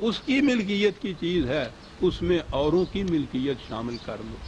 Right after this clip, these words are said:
ये और खुदा बन गया। उन्होंने तो, तसलीस वालों ने वो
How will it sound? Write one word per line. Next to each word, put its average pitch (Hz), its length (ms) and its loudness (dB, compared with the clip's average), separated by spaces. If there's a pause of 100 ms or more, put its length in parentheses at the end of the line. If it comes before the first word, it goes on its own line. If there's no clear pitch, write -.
(240)
ये 160 200 6
और 143 360 0
खुदा 131 360 -4
बन 127 260 -4
गया। - 140 -6 (1080)
उन्होंने 196 420 4
तो, 175 180 2
तसलीस 156 540 2
वालों 175 340 4
ने 175 120 4
वो 165 160 2